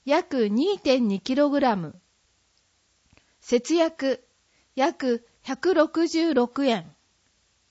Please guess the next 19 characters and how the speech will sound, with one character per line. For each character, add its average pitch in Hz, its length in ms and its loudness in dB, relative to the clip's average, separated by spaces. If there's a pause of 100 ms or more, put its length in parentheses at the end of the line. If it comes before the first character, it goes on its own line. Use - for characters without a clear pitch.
(560)
一 277 280 -4
年 320 260 2
分 294 200 0
合 247 260 6
計。 214 460 -2 (360)
削 262 400 -2
減、 277 340 0 (420)
約 285 380 0
八 208 300 -4
百 330 260 2
八 269 260 -2
キ 302 140 -6
ロ 311 160 2
グ 302 100 0
ラ 262 160 2
ム。 160 180 -6 (1080)
節 262 320 -2
約、 302 560 0 (420)
約 269 560 -2